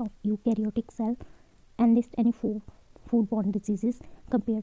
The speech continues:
transport media and culture media। नेक्स्ट सेक्शन भी, इसमें से आपने पाँच क्वेश्चन अटेम्प्ट करने हैं। टेन क्वेश्चन इसमें टोटल है। Immunoglobulin and its type, seven, the function of blood,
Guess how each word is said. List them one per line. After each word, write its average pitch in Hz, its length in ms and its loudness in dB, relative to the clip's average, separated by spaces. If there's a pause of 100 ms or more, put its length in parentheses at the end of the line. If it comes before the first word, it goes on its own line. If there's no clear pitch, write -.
(120)
transport 208 420 -2
media 214 240 2
and 214 140 -2
culture 185 300 -4
media। 190 220 -4 (800)
नेक्स्ट 240 260 2
सेक्शन 233 340 2
भी, 220 80 2
इसमें 208 240 -2
से 233 80 2
आपने 214 240 -2
पाँच 214 180 2
क्वेश्चन 220 240 2
अटेम्प्ट 190 300 0
करने 190 180 0
हैं। 247 120 4 (680)
टेन 220 160 2
क्वेश्चन 214 280 -2
इसमें 214 240 -2
टोटल 214 240 -2
है। 220 100 -2 (1400)
Immunoglobulin 226 720 4
and 226 200 0
its - 260 -18
type, 208 240 -2 (1300)
seven, 220 220 0
the - 120 -8
function 214 280 -2
of 214 120 -2
blood, 214 240 -4